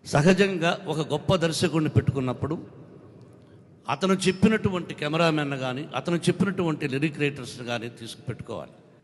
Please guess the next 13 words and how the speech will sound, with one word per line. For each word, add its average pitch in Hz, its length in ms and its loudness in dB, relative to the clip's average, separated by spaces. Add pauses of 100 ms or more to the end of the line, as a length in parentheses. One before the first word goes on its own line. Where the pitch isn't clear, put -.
(100)
వేటూరి 139 340 2
గారు, 117 180 0
the 110 100 -4
great 120 220 -2
writer, 117 360 -6 (1300)
గొప్ప, 143 140 -2 (800)
చాలా 175 160 4
గొప్ప 151 240 0
వ్యక్తి, 135 220 0
ఆత్రేయ 131 280 0
గారు 120 140 0
తర్వాత 120 360 -2
అనుకుంటా. 95 380 -10